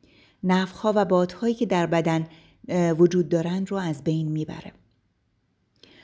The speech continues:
حضرت محمد صلی الله هم در زمینه روزه‌داری فرمودن که «صوموا تصحوا»، روزه بگیرید تا سالم بمونید. و از طرفی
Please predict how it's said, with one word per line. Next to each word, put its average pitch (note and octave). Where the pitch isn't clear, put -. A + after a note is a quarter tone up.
حضرت E4
محمد A#3+
صلی F#3+
الله F3
هم G3
در E3+
زمینه D3+
روزه‌داری E3+
فرمودن D#3
که F3+
«صوموا A#3
تصحوا»، -
روزه B3
بگیرید G#3
تا F#3
سالم D#3
بمونید. D#3
و F#3+
از F3+
طرفی G3